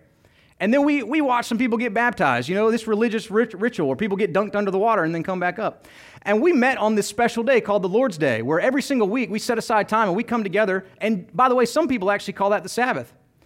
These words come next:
So are we going against what Paul's talking about? When we take our Lord's Supper, when we do our religious ritual, when we come and gather and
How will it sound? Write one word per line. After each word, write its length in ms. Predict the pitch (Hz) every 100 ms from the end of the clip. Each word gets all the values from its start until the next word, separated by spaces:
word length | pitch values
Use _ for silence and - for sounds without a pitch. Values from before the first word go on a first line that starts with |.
| _ _
So 300 | - - - - -
are 220 | 214 214
we 500 | 202 247 294 214 226
going 380 | - 208 254 247
against 340 | 170 185 202
what 160 | 196 -
Paul's 240 | 190 208
talking 300 | 214 233 202
about? 220 | 135 117
When 120 | 139 185
we 100 | 247
take 280 | 240 247
our 160 | 220 196
Lord's 240 | 196 208
Supper, 260 | 214 220 143
when 140 | 147
we 120 | 190 247
do 200 | 240 247
our 120 | 214
religious 440 | 190 202 175 -
ritual, 440 | - 220 226 127 127
when 120 | 165
we 100 | 254
come 260 | 220 240
and 120 | 202 156
gather 300 | 202 214
and 120 | 151